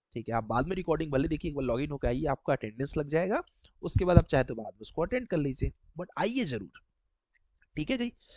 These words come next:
जैसे आप entry करते हैं, ये रीड कर लेता है कि आप आए थे और ऐसा ऐसा हुआ था, ठीक है जी। चलिए, दूसरी चीज guys, हम लोग, अ, जो है वो पढ़ेंगे, सारे topics आपके बहुत ही यूनिक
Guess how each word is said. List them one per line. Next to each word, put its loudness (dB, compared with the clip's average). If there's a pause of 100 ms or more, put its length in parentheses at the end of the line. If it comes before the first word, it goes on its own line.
(240)
जैसे 2
आप 4
entry 10
करते 2
हैं, 0
ये 2
रीड 0
कर 2
लेता 2
है -2
कि -4
आप -2
आए 0
थे -10 (320)
और -14
ऐसा -4
ऐसा -4
हुआ -12
था, -12
ठीक -12
है -8
जी। -12 (720)
चलिए, 0 (460)
दूसरी 4
चीज 0
guys, 4
हम 4
लोग, -2
अ, 0 (800)
जो 4
है 6
वो -2
पढ़ेंगे, 2
सारे 2
topics 4
आपके 0
बहुत -6
ही -4
यूनिक -8